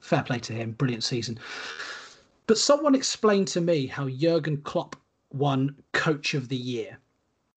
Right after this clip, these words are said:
when Hans-Dieter Flick won the Champions League, the Bundesliga, the European Super Cup, the German Cup,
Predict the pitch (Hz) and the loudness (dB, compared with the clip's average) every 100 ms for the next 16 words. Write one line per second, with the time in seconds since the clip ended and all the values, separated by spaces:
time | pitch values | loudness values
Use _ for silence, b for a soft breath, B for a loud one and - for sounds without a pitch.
0 | _ - - 156 160 123 123 - _ _ | _ -16 -2 2 2 2 -4 -8 _ _
1 | _ _ _ _ - - 214 214 - - | _ _ _ _ -6 2 4 4 0 -6
2 | - 175 160 - 143 - 151 120 - - | -6 -4 -4 -6 -10 -8 -12 -10 -12 -14
3 | _ _ b b b b - 143 143 135 | _ _ b b b b -8 -4 -2 0
4 | 139 - _ _ 147 - 214 214 208 147 | -2 -6 _ _ -6 0 2 2 0 0
5 | 143 127 127 - - _ - 147 160 202 | -2 -2 -4 -8 -18 _ -6 0 4 4
6 | 156 143 135 127 120 123 117 _ _ - | 4 0 -2 -6 -6 -10 -12 _ _ -4
7 | 143 185 202 196 175 156 - 180 147 139 | 0 4 4 2 0 0 -2 -2 -4 -4
8 | 147 135 - b b b _ 139 120 185 | -6 -6 -12 b b b _ -6 0 4
9 | 202 175 147 - 143 - | 6 4 0 -2 -6 -8